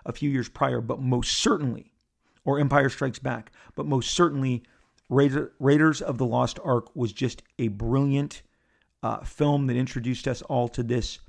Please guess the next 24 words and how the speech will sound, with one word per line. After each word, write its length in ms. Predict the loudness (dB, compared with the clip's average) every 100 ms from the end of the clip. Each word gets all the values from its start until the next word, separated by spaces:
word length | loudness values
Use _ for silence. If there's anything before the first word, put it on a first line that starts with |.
| _ _ _ -12
brilliant 500 | 0 4 4 4 2
new 340 | 4 4 2
hero. 380 | -2 0 2 2
The 80 | -2
whole 280 | -6 -2 2
time 280 | 4 4 2
I 80 |
couldn't 300 | 2 2 0
believe 480 | 0 0 2 0 -4 _ _ _ _ -8
that 100 | -2
I 120 | 0
did 200 | 4 4
not 220 | 6 2 2
mind 340 | 2 2 0
whatsoever 680 | -2 -2 0 2 4 4 2
that 80 | 0
Harrison 360 | 0 -2 -4
Ford 400 | -6 -4 -4 -6 -14 _ _ _ _ _ _
was 560 | -4 -2 -2 -4 -12 -14 _ _ _ _ _ _ _ -4
also 540 | -2 -2 -2 -4 -6 -12 _ _
Indiana 380 | -2 0 2 0
Jones 500 | 0 -2 -2 -4 -8 -12
while 260 | -4 0 0
being 460 | 2 2 2 0